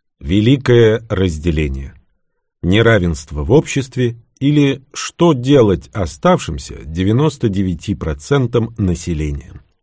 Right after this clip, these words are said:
Всем читателям, которые с таким интересом отреагировали на мои труды о неравенстве и возможностях. Моим детям, Сиабану, Майклу,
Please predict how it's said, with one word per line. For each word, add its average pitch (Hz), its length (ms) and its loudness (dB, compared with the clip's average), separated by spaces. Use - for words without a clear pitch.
Всем 190 440 2
читателям, 110 800 0
которые 95 480 -2
с - 80 -12
таким 156 420 4
интересом 92 800 0
отреагировали 131 960 0
на 107 280 -4
мои 117 280 -2
труды 101 640 -4
о 143 100 -2
неравенстве 101 920 0
и - 200 -8
возможностях. 69 960 -6
Моим 139 460 4
детям, 107 580 0
Сиабану, 110 1040 2
Майклу, 92 800 0